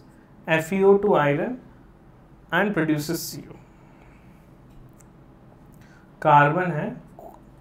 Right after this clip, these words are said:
और एफ़ ई ओ है, तो ये बन जाए आयरन प्लस सी ओ, ठीक है जी। ये सी से सी ओ वाली रिएक्शन फिजिबल हो जाए, है ना, सी से सी ओ वाली रिएक्शन फिजिबल होनी चाहिए, ठीक है। कहाँ पे होगी? Below temperature A, uh,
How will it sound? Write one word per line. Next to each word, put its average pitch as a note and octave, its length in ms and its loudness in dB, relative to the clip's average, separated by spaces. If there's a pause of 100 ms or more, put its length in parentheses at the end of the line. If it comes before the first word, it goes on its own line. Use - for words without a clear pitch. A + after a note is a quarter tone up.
और D3 240 0
एफ़ C#3+ 240 -8
ई F3+ 140 -6
ओ D#3+ 220 -2
है, D3+ 160 -8 (1000)
तो D3+ 60 -8
ये D3 220 -4
बन C#3+ 200 0
जाए G3 280 -6
आयरन D#3 380 -2
प्लस G#3 240 -4
सी - 160 -14
ओ, - 280 -16
ठीक G#3 140 -6
है C4+ 100 -4
जी। C3 160 -8 (120)
ये E3+ 80 -6
सी A3+ 300 -2
से B3+ 140 -2
सी G3+ 220 2
ओ G#3+ 100 10
वाली G#3 220 2
रिएक्शन F#3 400 -2
फिजिबल C#3+ 440 -2
हो C#3 100 -6
जाए, C#3 180 -12
है A3+ 100 -8
ना, C#4 60 -6
सी E3+ 240 -8
से E3+ 160 -8
सी D#3 180 -6
ओ D3+ 80 -2
वाली D3+ 240 0
रिएक्शन D#3 360 -6
फिजिबल D3 420 -6
होनी - 180 -12
चाहिए, - 220 -18 (540)
ठीक G3+ 140 -2
है। C#3+ 120 -6 (280)
कहाँ G3+ 280 8
पे F3 60 2
होगी? C#3+ 280 -2 (400)
Below D#3+ 380 6
temperature E3 460 2
A, E3+ 260 0 (760)
uh, D3 280 4